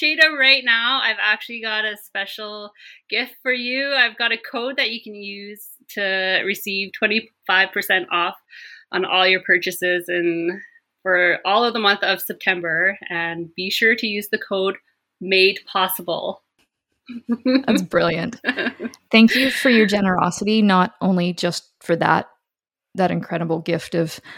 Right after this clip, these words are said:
Speaker 2: um, the promotion on your website, but being generous with your time today, your knowledge, sharing your stories, and being incredibly vulnerable with us and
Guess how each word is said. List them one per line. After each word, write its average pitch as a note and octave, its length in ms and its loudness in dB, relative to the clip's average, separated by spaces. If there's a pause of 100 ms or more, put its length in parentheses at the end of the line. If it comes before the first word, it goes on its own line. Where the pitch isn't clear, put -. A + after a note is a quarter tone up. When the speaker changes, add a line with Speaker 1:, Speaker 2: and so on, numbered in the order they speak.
(260)
Speaker 2:
um, E3+ 460 2 (240)
the F3 120 0
promotion F3 460 2
on E3+ 100 2
your D#3+ 100 -2
website, D#3+ 480 -2 (120)
but F#3 300 4
being F#3 280 4
generous F#3 460 4
with - 180 -4
your E3 100 2
time F3+ 400 2
today, F3+ 460 2 (520)
your F3+ 180 2
knowledge, E3+ 800 2
sharing F3 460 2
your E3+ 120 -4
stories, F#3 840 -2 (320)
and F3 520 2 (400)
being A3+ 220 10
incredibly G#3+ 520 6
vulnerable F#3 540 2
with E3+ 180 0
us - 420 -4 (360)
and E3+ 440 2